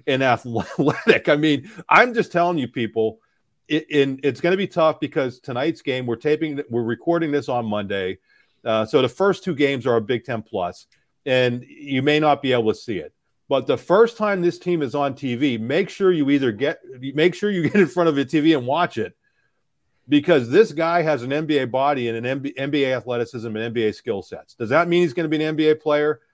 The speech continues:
You know what? Mike Watkins had a lot of those things, and things didn't work out for him for different reasons. I think this kid's head is on his shoulders a little bit better at this point,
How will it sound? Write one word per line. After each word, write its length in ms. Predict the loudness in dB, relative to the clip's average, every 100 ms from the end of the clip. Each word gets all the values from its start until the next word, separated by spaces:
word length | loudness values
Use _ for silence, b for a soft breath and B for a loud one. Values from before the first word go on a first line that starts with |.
| _
You 120 | -4
know 80 | 0
what? 280 | 4 2 0
Mike 220 | -2 -2 2
Watkins 360 | 0 0 -2
had 140 | -2 0
a 20 |
lot 180 | 0 0
of 60 |
those 160 | -2 -4
things, 260 | -8 -8
and 120 | -8 -8
things 200 | -6 -4
didn't 200 | -4 -4
work 200 | -4 -2
out 160 | -2
for 120 | -2
him 120 | -6 -6
for 120 | -4
different 320 | -4 -4 -4
reasons. 420 | -4 -4 -6 -8 b b -2
I 80 |
think 220 | 0 0 -2
this 160 | -6
kid's 260 | -2 -4 -2
head 240 | -2 -2 -6
is 180 | -6 -4
on 140 | -6
his 100 | -6
shoulders 380 | -4 -4 -6 -4
a 40 |
little 200 | -2 0
bit 200 | -2 0
better 380 | 4 6 6 4
at 120 | -4 -4
this 180 | -6
point, 360 | -4 0 0